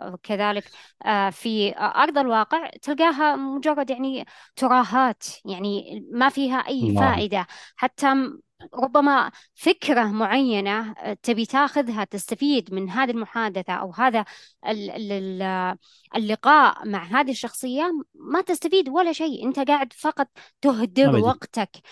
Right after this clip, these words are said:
Speaker 1: أما بالنسبة للصحبة اللي أنت، أنت ذكرتها، هذه من، من أفضل الصحبات، والله يكثرهم في حياتنا. الشخصيات
Speaker 2: صحيح.
Speaker 1: اللي يطلعون، آه، أفكار أو، آه،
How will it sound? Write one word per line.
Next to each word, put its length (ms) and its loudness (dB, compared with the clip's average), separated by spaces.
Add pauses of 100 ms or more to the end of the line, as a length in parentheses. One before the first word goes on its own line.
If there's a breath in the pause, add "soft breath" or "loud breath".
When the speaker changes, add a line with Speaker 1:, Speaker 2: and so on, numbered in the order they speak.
(180 loud breath)
Speaker 1:
أما 160 4
بالنسبة 380 2
للصحبة 600 0
اللي 200 -4
أنت، 200 -10
أنت 380 0
ذكرتها، 680 -2
هذه 220 -2
من، 480 -10 (100)
من 140 0
أفضل 400 0
الصحبات، 600 -2
والله 540 0
يكثرهم 600 -2
في 180 -8
حياتنا. 600 -2 (300 soft breath)
الشخصيات 460 -2
Speaker 2:
صحيح. 160 0
Speaker 1:
اللي 220 0 (520 loud breath)
يطلعون، 800 -2
آه، 320 -2 (200 loud breath)
أفكار 680 4 (120)
أو، 300 -4
آه، 180 0